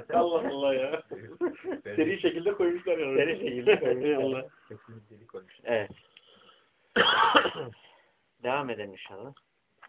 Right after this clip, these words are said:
Speaker 1: Temrin.
Speaker 3: Temrin alıştırma
Speaker 1: Evet.
Speaker 3: demek. Alıştırmalar. Şimdi burada, e, ne demiş, e, müellif? Aslında bana da bir kitap lazım ya. Benim kitabımı bulmam lazım ben. Ben evde bulamadım da. Onu ben bulayım inşallah.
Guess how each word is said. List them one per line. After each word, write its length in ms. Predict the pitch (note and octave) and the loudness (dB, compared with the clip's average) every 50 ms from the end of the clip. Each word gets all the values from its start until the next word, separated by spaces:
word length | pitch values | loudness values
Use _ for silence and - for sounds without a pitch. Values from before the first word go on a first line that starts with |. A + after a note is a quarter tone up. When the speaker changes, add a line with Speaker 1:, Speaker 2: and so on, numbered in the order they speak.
| _ _ _ | _ _ _
Speaker 1:
Temrin. 460 | - B2+ A#2+ C3 C#3 D#3 C3 A2 - _ _ _ _ _ _ _ _ _ _ _ _ - | -4 -2 -2 0 0 -2 -2 -4 -6 _ _ _ _ _ _ _ _ _ _ _ _ -4
Speaker 3:
Temrin 360 | C#3+ C#3 C3 C3+ D#3+ G3 F#3 | -2 -2 0 0 -2 -2 0
alıştırma 580 | - C#3 C#3 C#3 C3 - - - - - D3 | 2 2 2 2 0 -4 -8 -10 -8 -6 -6
Speaker 1:
Evet. 120 | B2+ A2+ F#2+ | -6 -6 -8
Speaker 3:
demek. 340 | F#2 F2+ - _ - - _ - - | -10 -12 -18 _ -20 -20 _ -16 -12
Alıştırmalar. 760 | G#2+ G#2+ F#2+ - - _ - - D#2+ D#2 - D#2+ - - _ _ _ _ _ _ _ _ _ _ _ _ _ _ _ _ _ _ _ _ _ | -12 -10 -10 -12 -16 _ -20 -20 -20 -18 -20 -20 -20 -20 _ _ _ _ _ _ _ _ _ _ _ _ _ _ _ _ _ _ _ _ _
Şimdi 240 | - - F3 F3+ E3 | -12 -8 -6 -2 -2
burada, 360 | F3+ F3+ F3+ F#3+ F#3+ D#3 - | -2 0 2 2 0 2 2
e, 260 | D3 D#3 D#3 D3+ - - D#3 D#3+ | 2 2 2 2 0 -2 -4 -4
ne 240 | F#3 F#3+ F3+ D3 B2 | -4 -4 -4 -4 -6
demiş, 360 | B2+ A#2+ A#2+ A2+ - - - - _ | -6 -6 -6 -10 -12 -16 -20 -16 _
e, 160 | - A#2+ A#2 | -2 -2 -2
müellif? 480 | A2+ A2+ A2+ A#2 A2+ A2 A2+ C#3 F3+ F#3 - _ _ _ _ _ _ _ _ - | -2 -2 -4 -4 -4 -4 -4 -6 -8 -10 -12 _ _ _ _ _ _ _ _ -10
Aslında 340 | - - - D3+ D3+ C3 G#2 | -10 -10 -8 -10 -10 -8 -6
bana 180 | A#2 C3 C3+ | -6 -6 -6
da 100 | C3 A#2+ | -8 -10
bir 80 | G#2+ G#2+ | -12 -14
kitap 280 | - _ G#2 G2 - F#2 | -18 _ -16 -16 -14 -12
lazım 340 | F#2+ F#2 F#2 F#2 F#2+ F#2 | -12 -12 -12 -12 -14 -18
ya. 140 | F#2 F2+ F2+ F2+ | -18 -18 -18 -16
Benim 200 | G#2 A2 A#2+ A#2+ | -16 -16 -16 -18
kitabımı 360 | A#2+ _ A#2 G#2+ G#2 A#2 A#2 | -16 _ -16 -14 -14 -14 -14
bulmam 340 | G#2 G2+ G#2 A2 A2+ G#2+ G2 | -14 -14 -14 -12 -12 -12 -14
lazım 320 | F#2 F2+ F2 F2 F2 F2 | -14 -16 -16 -18 -20 -20
ben. 140 | F2+ F2+ F#2+ | -20 -20 -16
Ben 100 | G#2 G#2 | -14 -12
evde 260 | G#2+ G#2+ G#2+ A#2+ A#2+ | -12 -10 -8 -8 -8
bulamadım 440 | A#2 A#2 A#2+ A#2+ B2+ B2+ C3+ B2+ G#2+ | -8 -10 -10 -12 -12 -12 -12 -14 -16
da. 100 | G2 - _ _ _ _ _ _ _ _ - | -20 -20 _ _ _ _ _ _ _ _ -20
Onu 180 | G#2 A2 A2+ | -20 -18 -16
ben 120 | A#2+ A#2+ A#2 A#2 _ G#2 | -16 -16 -18 -20 _ _
bulayım 220 | A2 A2 A#2 A2+ G#2 | -20 -20 -20 -20 -20
inşallah. 380 | G2+ - - G#2 G#2 G2+ G2+ | -20 -20 -20 -20 -20 -20 _